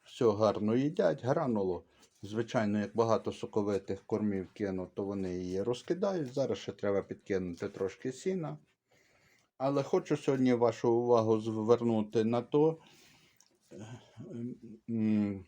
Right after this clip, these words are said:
мені сусіди деколи дають, ну, раз в тиждень приви-, приблизно дають відходи. З-, разом з відходами попадається хліб. І ось дивіться,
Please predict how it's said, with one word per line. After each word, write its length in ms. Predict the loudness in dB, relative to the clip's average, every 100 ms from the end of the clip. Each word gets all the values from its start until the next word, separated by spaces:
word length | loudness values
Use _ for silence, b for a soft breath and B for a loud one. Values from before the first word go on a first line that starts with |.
| -2
мені 360 | 2 4 4 2 -2 -8
сусіди 540 | -8 -4 0 2 2
деколи 460 | 6 4 4 2 4
дають, 540 | 4 4 2 -4 -10 _ _ b b -4
ну, 100 | 0
раз 200 | 0 0
в 80 |
тиждень 380 | 4 4 4 -2
приви-, 440 | -2 0 2 2 0 -6
приблизно 680 | -2 0 4 2 2 -4 -4 B B B B
дають 480 | 4 4 6 0 -2
відходи. 640 | -6 0 0 0 -2 -4 _ b b b
З-, 120 | -4
разом 360 | 2 2 2 0
з 80 | 0
відходами 600 | -2 2 4 4 2 0
попадається 920 | -2 -2 0 0 0 0 -4 -2 -2
хліб. 440 | 0 -2 -2 -4 -4
І 100 | 2
ось 220 | 2 2
дивіться, 540 | 0 0 0 -6 -14